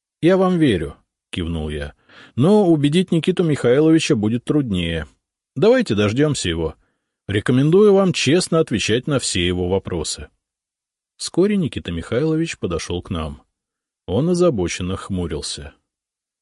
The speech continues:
«В подвале тринадцать мертвых тел», — отрывисто сообщил он. «Двенадцать, судя по виду, окаменели еще при жизни,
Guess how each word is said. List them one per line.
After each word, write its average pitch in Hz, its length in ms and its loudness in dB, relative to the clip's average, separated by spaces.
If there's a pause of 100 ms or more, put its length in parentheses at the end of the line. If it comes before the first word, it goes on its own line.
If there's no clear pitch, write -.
(460)
«В - 120 -20
подвале 98 720 0 (160)
тринадцать 113 600 -2
мертвых 101 460 0
тел», — 78 380 -4 (500)
отрывисто 120 640 -4
сообщил 82 640 -4
он. 73 220 -10 (800)
«Двенадцать, 135 680 2
судя 107 280 0
по 101 140 0
виду, 92 280 2
окаменели 139 560 2
еще 156 240 2
при 160 160 0
жизни, 87 580 -2